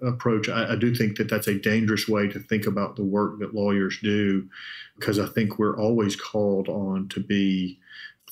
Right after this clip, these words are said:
thoughtful and consider sort of the totality of what we're doing and not just, there, there, there are plenty of voices that are shouting and just demanding a certain outcome, but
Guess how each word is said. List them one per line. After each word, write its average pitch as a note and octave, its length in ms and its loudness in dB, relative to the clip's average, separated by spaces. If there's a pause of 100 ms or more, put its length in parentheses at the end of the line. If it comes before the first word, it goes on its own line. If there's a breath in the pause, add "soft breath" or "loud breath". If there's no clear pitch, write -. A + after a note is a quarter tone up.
thoughtful G#2 840 2
and G2 320 2
consider G2+ 760 0
sort G2+ 160 -2
of F#2+ 200 -4
the G2+ 160 -4
totality G#2+ 800 0
of G2 220 0
what G#2 180 -2
we're G2+ 140 2
doing G2+ 440 2
and F#2 140 0
not G2+ 240 0
just, G2 400 -4 (360 loud breath)
there, D3+ 160 4
there, C#3+ 220 4
there C#3 200 4
are A#2+ 100 2
plenty D3 440 2
of G2+ 280 0
voices A2 520 2
that G2+ 100 2
are G2+ 80 2
shouting G#2 580 2
and G2 120 2
just G#2 280 -2
demanding G#2 580 4
a G2 80 2
certain G#2+ 340 0
outcome, F#2+ 680 0
but G2+ 200 -2